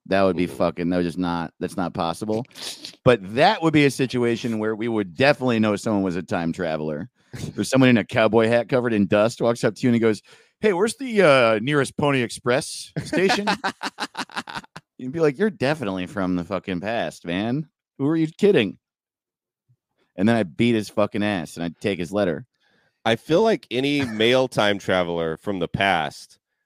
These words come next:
Speaker 2: would not accomplish any of their goals. They'd just be jerking off the whole time 'cause they would be so
Speaker 1: Yeah.
Speaker 2: blown away by modern, they would just, uh,
Speaker 1: Totally.
Speaker 2: it would be too much for them.
Speaker 1: I
Speaker 2: They
Speaker 1: think
Speaker 2: didn't
Speaker 1: if
Speaker 2: even
Speaker 1: you
Speaker 2: have lotion back then. I, I, I think
Speaker 1: Yeah.
Speaker 2: that,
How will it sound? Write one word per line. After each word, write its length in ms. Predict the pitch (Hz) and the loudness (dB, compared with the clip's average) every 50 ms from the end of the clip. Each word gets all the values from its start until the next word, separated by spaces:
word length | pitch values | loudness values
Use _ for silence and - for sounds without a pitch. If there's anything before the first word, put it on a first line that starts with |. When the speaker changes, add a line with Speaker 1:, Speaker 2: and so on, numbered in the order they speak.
| _ _ _ _ _ _ | _ _ _ _ _ _
Speaker 2:
would 180 | - 92 107 98 | -6 -4 -2 -2
not 300 | 104 110 113 120 123 - - _ _ _ _ _ _ _ - 107 | 0 2 2 2 2 0 -2 _ _ _ _ _ _ _ -10 -10
accomplish 500 | 104 - - 117 113 - 104 98 - - - | -6 -2 0 0 0 0 -2 -6 -6 -6 -4
any 160 | 120 123 123 | 0 2 2
of 80 | 123 107 | 2 2
their 140 | 107 98 | 2 0
goals. 280 | 85 95 92 90 87 - | 0 0 -2 -2 -2 0
They'd 160 | - 107 104 | 0 -2 -2
just 160 | 117 123 - | -2 -6 -10
be 100 | - 143 | -10 -14
jerking 440 | 120 - - 110 113 113 - 117 107 | -12 -6 -2 -2 -2 0 0 -2 0
off 200 | 107 120 123 - | 2 0 0 0
the 120 | - 101 90 | -4 -4 -4
whole 120 | 87 82 | -4 -4
time 440 | - - 80 71 67 69 87 107 - _ _ _ _ _ _ | -6 -6 -8 -8 -8 -8 -10 -14 -18 _ _ _ _ _ _
'cause 100 | - 107 | -10 -2
they 80 | 120 127 | 0 0
would 80 | 120 | 0
be 80 | 104 113 | 0 -2
so 240 | 78 78 - 156 147 | -2 0 2 4 4
Speaker 1:
Yeah. 120 | 151 - | 2 2
Speaker 2:
blown 300 | 107 127 127 131 135 131 | 0 0 0 2 2 2
away 300 | 123 113 120 123 127 127 | 0 0 2 0 0 0
by 260 | 120 101 113 104 104 | -2 -4 -4 -4 -4
modern, 480 | 95 98 104 107 110 113 113 110 - 62 | -4 -2 -2 0 0 0 0 -2 -4 -4
they 140 | 104 104 104 | -6 -6 -6
would 100 | 104 92 | -6 -8
just, 320 | 98 104 101 - - - | -10 -12 -12 -12 -12 -8
uh, 360 | 104 98 92 90 87 90 85 - | -6 -6 -6 -6 -8 -8 -10 -4
Speaker 1:
Totally. 520 | - 110 98 92 87 78 73 65 62 65 - - _ - | 2 4 6 6 6 4 0 -4 -6 -10 -14 -18 _ -4
Speaker 2:
it 80 | 107 117 | -2 0
would 140 | 120 117 104 | 0 0 0
be 100 | 117 107 | -4 -4
too 180 | - - 131 | -4 -4 -2
much 280 | 120 127 139 156 - - | 2 2 2 0 0 -6
for 100 | 101 92 | -10 -10
them. 300 | 73 73 53 50 _ _ _ _ _ _ _ _ _ _ _ _ - | -10 -10 -12 -14 _ _ _ _ _ _ _ _ _ _ _ _ 0
Speaker 1:
I 40 | |
Speaker 2:
They 80 | - 147 | 2 4
Speaker 1:
think 60 | 220 - | 4 4
Speaker 2:
didn't 40 | - | 2
Speaker 1:
if 60 | 214 | 4
Speaker 2:
even 60 | 190 | 4
Speaker 1:
you 40 | 170 | 4
Speaker 2:
have 100 | 151 143 | 4 4
lotion 420 | 151 175 226 269 320 - - 143 120 | 4 4 4 4 4 2 -2 -2 0
back 220 | 110 107 95 - _ | 2 0 0 0 _
then. 160 | - 85 69 - _ _ _ _ _ _ _ - | -8 -10 -10 -10 _ _ _ _ _ _ _ -6
I, 40 | 120 | -6
I, 20 | |
I 360 | 107 85 101 98 - 80 - | -4 -4 -6 -6 -2 0 2
think 120 | - 92 90 | 2 2 2
Speaker 1:
Yeah. 160 | 87 82 80 | 0 0 0
Speaker 2:
that, 300 | 127 135 165 190 147 - | 0 2 2 2 0 -2